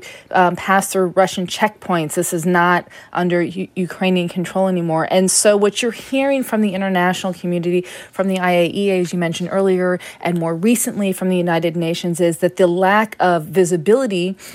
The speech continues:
on the facility and these strikes coming near it raises risks of miscalculation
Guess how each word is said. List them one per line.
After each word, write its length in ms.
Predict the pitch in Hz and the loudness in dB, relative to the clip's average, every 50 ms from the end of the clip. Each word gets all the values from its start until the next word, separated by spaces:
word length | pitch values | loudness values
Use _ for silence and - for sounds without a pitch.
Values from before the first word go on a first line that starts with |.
| - - _ _ - | -20 -20 _ _ 0
on 280 | - 180 202 233 247 233 | 2 4 4 4 2 0
the 80 | 220 | -2
facility 720 | - - 202 - - - 175 165 151 151 - 107 101 - - - - - - - - | -4 -6 -6 -6 -4 -4 -4 -4 -4 -6 -10 -12 -14 -16 -16 -18 -18 -18 -18 -4 2
and 460 | - 185 185 185 185 185 185 185 185 - | 4 6 6 8 6 6 4 2 0 -2
these 260 | 185 180 185 180 175 | 0 0 0 0 0
strikes 480 | - - - - 220 226 226 220 - - | -2 -4 -2 2 2 2 2 2 -2 -8
coming 560 | - - - 214 208 196 185 180 175 175 208 | -12 -8 -4 -2 0 0 0 0 0 0 0
near 240 | 226 226 208 175 156 | 0 0 0 0 -2
it 200 | 151 160 - - - - - - - - - - - | -4 -4 -6 -10 -20 -20 -20 -20 -20 -20 -16 -10 -8
raises 720 | 196 175 180 185 190 196 190 185 185 196 208 202 180 165 | -8 -8 -2 2 4 6 6 8 6 6 4 2 2 2
risks 360 | 165 185 180 180 - - - - - | 0 0 0 0 -2 -4 -4 0 2
of 180 | 180 175 165 | 2 2 2
miscalculation 1040 | 170 180 180 - - - - 180 175 - 185 165 165 147 151 - - 175 170 180 | 0 -2 -4 -4 -6 -6 -4 -4 -4 -2 -2 0 0 0 -2 -2 -4 -4 -4 -4